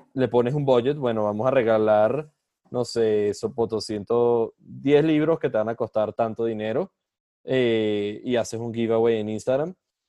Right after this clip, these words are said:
ya sabes cuánto estás gastando, pero logras mucho engagement. Eh, y luego el tema de los blogs, súper importante,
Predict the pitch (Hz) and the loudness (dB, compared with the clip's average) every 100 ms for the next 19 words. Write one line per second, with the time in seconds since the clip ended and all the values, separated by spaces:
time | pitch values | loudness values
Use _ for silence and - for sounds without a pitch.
0 | _ _ _ - 131 120 131 135 135 123 | _ _ _ -2 0 2 0 0 0 -4
1 | 120 120 113 - 180 127 113 - _ _ | -2 -4 -4 -2 -2 -2 -6 -10 _ _
2 | _ _ _ _ _ _ 135 123 117 117 | _ _ _ _ _ _ -2 2 2 2
3 | 113 113 110 113 127 117 117 113 107 101 | 2 2 0 -2 -4 -4 -4 -2 -4 -4
4 | 127 160 185 _ _ _ _ _ _ _ | -8 -10 -12 _ _ _ _ _ _ _
5 | _ _ - 113 104 104 101 95 87 _ | _ _ -8 -4 -2 -2 -2 -4 -8 _
6 | _ _ _ - 180 196 180 156 170 160 | _ _ _ -2 -2 4 6 6 4 2
7 | 160 151 143 151 147 123 117 117 110 120 | 2 2 4 4 4 4 2 0 0 4
8 | 120 113 175 - - _ _ _ _ - | 6 4 0 -10 -20 _ _ _ _ -14
9 | - 143 131 131 123 120 120 117 135 120 | -2 0 4 2 2 0 0 2 2 2
10 | 113 143 160 | -2 -4 -4